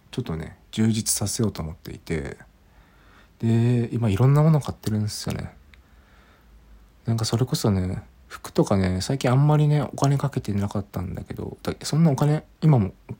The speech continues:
お金かけてるわけではないけど、今まで自分が着なかったようなものをね、買おうと思って、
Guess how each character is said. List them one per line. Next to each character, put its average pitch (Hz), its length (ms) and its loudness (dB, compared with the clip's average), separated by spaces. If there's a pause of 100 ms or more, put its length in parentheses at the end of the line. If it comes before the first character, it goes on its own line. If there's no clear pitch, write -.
(180)
お - 40 -14
金 123 160 0
か 127 100 -2
け - 80 -14
て 101 120 -4
る 101 80 2
わ 131 60 4
け - 80 2
で 107 100 4
は 90 80 4
な 90 100 2
い 85 60 0
け 85 120 -2
ど、 87 320 2 (1000)
今 135 180 6
ま 185 80 8
で 139 80 4
自 95 160 -2
分 120 140 4
が 131 80 2
着 - 100 -8
な 143 120 2
か 131 100 -2
っ - 20 -20 (100)
た - 100 -6
よ - 100 -6
う - 20 -8
な - 60 -10
も - 80 -10
の - 40 -12
を - 20 -12
ね、 - 160 -12 (120)
買 - 160 -6
お - 20 -4
う - 40 -10
と - 100 -10
思 85 80 -4
っ 90 40 -8
て、 - 360 -12